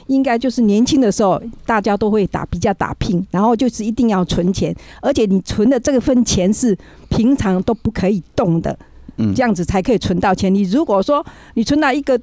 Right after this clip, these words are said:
Speaker 1: 一个阶段的时候，你又把它拿出来，那你就永远都是存不到钱的，那你就没办法说，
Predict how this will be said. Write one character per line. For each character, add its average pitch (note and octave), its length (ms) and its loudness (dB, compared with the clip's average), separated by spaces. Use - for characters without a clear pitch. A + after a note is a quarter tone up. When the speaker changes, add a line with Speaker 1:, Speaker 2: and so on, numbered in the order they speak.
Speaker 1:
一 G#3 220 -6
个 C4+ 100 0
阶 C#4 160 -2
段 C4+ 140 0
的 A#3 80 2
时 A#3+ 80 0
候， A#3 40 2
你 G#3+ 80 2
又 C#4+ 100 0
把 F#3+ 120 0
它 G#3+ 40 2
拿 A3 180 2
出 B3+ 140 0
来， G#3+ 100 2
那 D4 120 2
你 A3+ 100 0
就 B3+ 140 0
永 A3+ 220 2
远 G3+ 160 2
都 A3 140 0
是 A3 160 -4
存 F3+ 240 -2
不 G3+ 80 0
到 G3 220 2
钱 D#3+ 280 -2
的， D#3 180 -2
那 B3 140 0
你 G3+ 80 2
就 G3 260 2
没 F#3+ 260 0
办 G3+ 200 0
法 F3 160 -2
说， G#3 300 0